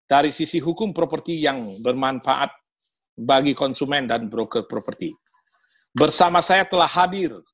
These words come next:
pakar yang tak asing lagi yang kita kenal sebagai Managing Partner and Lawyer Property. Beliau memiliki klien-klien yang besar, developer-developer, yaitu O J K juga, terus ada perusahaan daerah.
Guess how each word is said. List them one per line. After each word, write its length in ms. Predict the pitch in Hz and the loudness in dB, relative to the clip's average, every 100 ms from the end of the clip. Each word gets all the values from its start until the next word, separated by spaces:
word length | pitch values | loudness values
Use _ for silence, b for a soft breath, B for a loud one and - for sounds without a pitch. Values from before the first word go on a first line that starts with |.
| _ _ | _ _
pakar 480 | - 143 - 160 160 | -8 -8 -4 -2 -2
yang 240 | 151 147 139 | -6 -12 -10
tak 240 | 156 139 139 | -8 -6 -8
asing 160 | 156 | -8
lagi 400 | 147 147 139 98 | -8 -6 -8 -10
yang 160 | 113 120 | -10 -8
kita 240 | 135 127 | -6 -6
kenal 320 | 135 127 107 | -4 -4 -6
sebagai 560 | 95 139 143 143 110 80 _ _ B B _ 131 | -6 2 2 2 -4 -8 _ _ B B _ 0
Managing 480 | 165 180 170 190 | 4 2 0 -2
Partner 540 | - 208 202 202 196 196 - | -2 -2 -4 -8 -10 -12 -10
and 180 | 143 | -6
Lawyer 380 | 139 165 190 190 | 2 2 4 0
Property. 560 | 175 156 160 - 233 - _ | -2 -4 -4 -6 -8 -10 _
Beliau 560 | 131 151 170 185 180 170 _ - | -4 2 4 4 2 -2 _ -14
memiliki 560 | 151 160 170 170 208 | -6 -4 -4 -6 -8
klien-klien 560 | - 170 165 170 170 170 | 0 2 2 2 0 0
yang 80 | 156 | -6
besar, 400 | 156 170 151 135 | 0 2 2 0
developer-developer, 960 | 135 156 143 135 143 139 165 208 233 - b b b - | -8 -8 -10 -10 -8 -4 -2 -2 -6 -10 b b b -4
yaitu 320 | 135 139 - | -2 0 0
O 80 | 156 | 0
J 240 | 139 156 | 2 2
K 160 | 151 160 | 2 2
juga, 320 | 156 208 240 226 - _ _ _ _ | 2 4 2 2 -10 _ _ _ _
terus 240 | 151 156 | -8 -4
ada 160 | 156 143 | -4 -4
perusahaan 320 | 160 143 156 | -6 -4 -2
daerah. 480 | 147 156 185 190 | 2 2 2 0